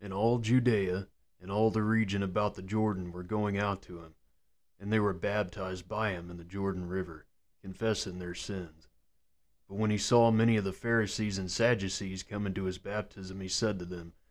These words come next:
"You brood of vipers, who warned you to flee from the wrath to come? Bear fruit in keeping with repentance, and do not presume to say to yourselves,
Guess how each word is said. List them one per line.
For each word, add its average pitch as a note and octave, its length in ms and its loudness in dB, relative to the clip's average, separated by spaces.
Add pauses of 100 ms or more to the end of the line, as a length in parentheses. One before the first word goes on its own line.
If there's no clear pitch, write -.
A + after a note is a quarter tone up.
(160)
"You A2+ 160 0
brood B2+ 380 10
of G#2 120 4
vipers, G2 680 4 (540)
who D3 180 6
warned C#3 420 10
you A#2 100 8
to G#2+ 100 6
flee A#2+ 400 4
from A2 200 -4
the G2+ 100 0
wrath A2 420 4
to G2+ 80 -16
come? G2 480 2 (560)
Bear B2+ 360 6
fruit C3 460 4
in G#2 160 -4
keeping A2+ 380 4
with F#2+ 160 -2
repentance, F#2+ 680 -6 (580)
and G2+ 160 -10
do C3+ 140 12
not C3+ 240 8
presume A#2 500 8
to G2+ 100 -2
say B2 220 4
to A2 80 4
yourselves, G#2+ 640 2